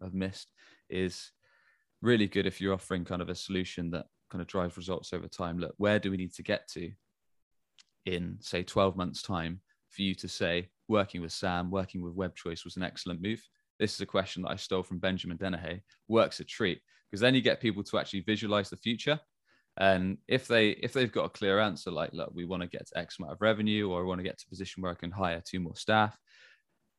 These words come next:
then you can see they're serious about it. Whereas if they are not too sure and they can't really give you anything, that's a little bit, again, alarm bells, because they've not really thought about where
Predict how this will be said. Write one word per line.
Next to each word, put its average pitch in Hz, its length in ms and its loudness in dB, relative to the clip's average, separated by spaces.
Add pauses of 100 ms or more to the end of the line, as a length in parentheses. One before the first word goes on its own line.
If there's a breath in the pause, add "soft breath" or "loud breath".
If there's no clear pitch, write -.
then 113 140 8
you 123 80 6
can 98 160 -2
see 101 160 0
they're 85 140 0
serious 98 400 0
about - 240 -6
it. - 100 -6 (380)
Whereas 92 320 2
if 127 120 -6
they 101 260 0 (320)
are 98 60 0
not 113 240 0
too 90 180 -6
sure 87 520 -2 (240)
and - 100 -10
they 92 60 -6
can't - 280 -2
really 90 180 -4
give 104 200 -4
you 90 120 -4
anything, 85 320 -8
that's 92 180 -6
a 101 40 -2
little 117 260 2
bit, - 120 -2
again, 92 420 2 (140)
alarm 104 340 4
bells, 87 260 0
because - 240 -12
they've 95 180 -2
not 107 160 -2
really 92 160 0
thought 95 240 -2
about 95 240 -2
where 95 300 2